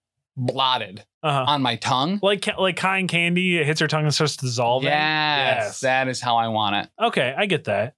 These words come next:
Speaker 2: Um, are you a, a graham
Speaker 1: I
Speaker 2: c-, crackers person?
Speaker 1: No, I'm not a huge fan of graham cracker. I
Speaker 2: Really?
Speaker 1: occasionally like a graham
Speaker 2: You
Speaker 1: cracker
Speaker 2: seem like a,
Speaker 1: crust.
Speaker 2: you seem like a graham cracker guy to me.
Speaker 1: No.
Speaker 2: How did I know this about you?
Speaker 1: Uh,
Speaker 2: I would have ended our friendship a long time ago.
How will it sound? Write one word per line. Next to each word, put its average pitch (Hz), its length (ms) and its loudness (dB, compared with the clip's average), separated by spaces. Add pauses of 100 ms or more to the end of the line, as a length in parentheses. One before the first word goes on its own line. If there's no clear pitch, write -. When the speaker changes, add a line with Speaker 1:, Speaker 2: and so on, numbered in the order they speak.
(360)
Speaker 2:
Um, 165 360 0 (100)
are 156 140 0
you 170 960 2
a, 139 260 -2
a 131 40 -4
graham 156 260 0
Speaker 1:
I - 40 -6
Speaker 2:
c-, - 60 -12 (200)
crackers 180 420 -2
person? 208 440 0
Speaker 1:
No, 190 320 2
I'm 185 140 -2
not 196 160 0
a 180 40 -2
huge 156 220 -2
fan 139 180 2
of 127 60 0
graham 120 200 0
cracker. 113 640 -2
I 175 140 0
Speaker 2:
Really? 370 80 0 (100)
Speaker 1:
occasionally 202 200 0
like 196 140 0
a 185 60 -2
graham 165 180 0
Speaker 2:
You 302 60 2
Speaker 1:
cracker 330 200 0
Speaker 2:
seem 392 140 0
like 320 160 2
a, - 40 2
Speaker 1:
crust. - 520 -4
Speaker 2:
you 190 120 2
seem 302 220 0
like 285 120 0
a 226 80 0
graham 185 240 0
cracker 113 340 -2
guy 202 180 0
to 196 80 -4
me. 196 120 -6
Speaker 1:
No. 196 720 0 (200)
Speaker 2:
How 294 120 2
did 285 80 -2
I 269 80 0
know 214 140 0
this 135 160 0
about 101 240 -4
you? 101 160 -6 (260)
Speaker 1:
Uh, 196 300 0 (300)
Speaker 2:
I 202 60 2
would 277 100 0
have 208 100 0
ended 196 200 0
our 139 100 0
friendship 156 260 -2
a 143 60 0
long 127 140 0
time 120 220 -4
ago. 98 200 -8